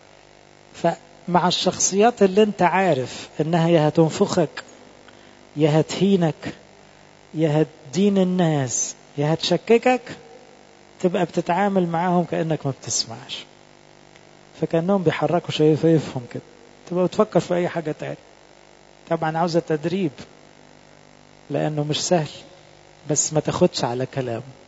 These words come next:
تبقى أنت متعود إنه إيه؟ مثل هذا الشخص أنت بتحبه، بس ما تاخدش على كلامه. لأنك لو خدت على كلامه يا هتزعل منه،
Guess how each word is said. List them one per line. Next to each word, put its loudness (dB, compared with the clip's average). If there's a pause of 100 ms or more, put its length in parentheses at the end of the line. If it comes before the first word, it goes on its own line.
(160)
تبقى -2
أنت -4
متعود 0
إنه -2
إيه؟ 2 (560)
مثل 0
هذا 0
الشخص -2
أنت -10
بتحبه، 0 (180)
بس -4
ما -10
تاخدش -2
على -6
كلامه. -8 (2000)
لأنك -2
لو 4
خدت 0
على 0
كلامه 2
يا 2
هتزعل 4
منه، 4